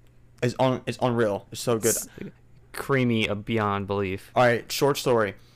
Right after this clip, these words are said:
Speaker 1: When I was, <laughs> uh, a senior in high school, okay? So, like, two years ago.
Speaker 2: <laughs>
Speaker 1: Uh,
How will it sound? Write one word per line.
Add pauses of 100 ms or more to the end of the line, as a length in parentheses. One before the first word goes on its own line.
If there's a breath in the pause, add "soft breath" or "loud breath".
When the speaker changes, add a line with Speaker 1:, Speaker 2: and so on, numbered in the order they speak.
(140 soft breath)
Speaker 1:
When
I
was, (200 soft breath)
<laughs>
uh, (720)
a
senior
in
high
school,
okay? (260)
So,
like,
two
years
ago.
Speaker 2:
<laughs> (720 soft breath)
Speaker 1:
Uh,